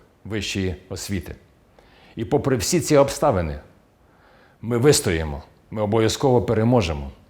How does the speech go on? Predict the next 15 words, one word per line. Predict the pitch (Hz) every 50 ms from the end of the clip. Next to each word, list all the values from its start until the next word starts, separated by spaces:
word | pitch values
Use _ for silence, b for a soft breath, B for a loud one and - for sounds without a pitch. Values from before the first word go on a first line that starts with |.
| _ _ _ _ b b b b b b b b b b b b b b b b
Ми | 117 131
збережемо | 131 117 156 151 156 151 131 156 147 139 139
всі | 127 110 - - 151 165 160
наші | 127 123 131 131 123 - 120
досягнення | 98 107 117 - - 139 135 117 104 85 80 76 73 76 - - - _ _
і | - 127
забезпечимо | 107 135 113 101 127 - - - 135 123 - 127 120 123
подальшу | 120 - 135 120 120 120 107 90 - - 85
підготовку | - 101 90 95 90 - 113 95 - 101
фахівців | 92 - 92 90 - 101 92 - - 127 135 127 127 - -
для | 92 104 101
відновлення | 98 101 87 101 120 123 113 101 92 82 78 73 76 - - _
економіки | 101 98 - 110 98 110 110 101 95 85 - - - - - _ _ _ -
нашої | 104 104 101 - - 98 90
країни, | 90 - 92 90 87 85 82 76 69